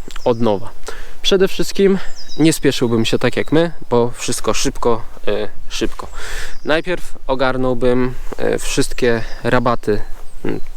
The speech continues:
tak chociaż względnie, gdzie chcę mieć, jak chcę mieć, wszystko bym sobie poplanował. Zrobiłbym do nich obrzeża,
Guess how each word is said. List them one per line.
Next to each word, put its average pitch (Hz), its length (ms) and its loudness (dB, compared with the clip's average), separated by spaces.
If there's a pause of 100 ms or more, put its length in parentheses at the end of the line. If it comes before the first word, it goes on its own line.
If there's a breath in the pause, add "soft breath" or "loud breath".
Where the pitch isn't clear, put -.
(120)
tak - 180 0
chociaż 143 360 0
względnie, 120 560 0 (360 loud breath)
gdzie 147 220 2
chcę 143 220 0
mieć, 135 320 0
jak 135 180 0
chcę - 180 -2
mieć, 123 260 0
wszystko - 320 -2
bym 117 180 0
sobie - 260 0
poplanował. 110 600 2 (340 loud breath)
Zrobiłbym 127 540 0
do 117 120 2
nich 101 260 -4 (100)
obrzeża, 135 600 -2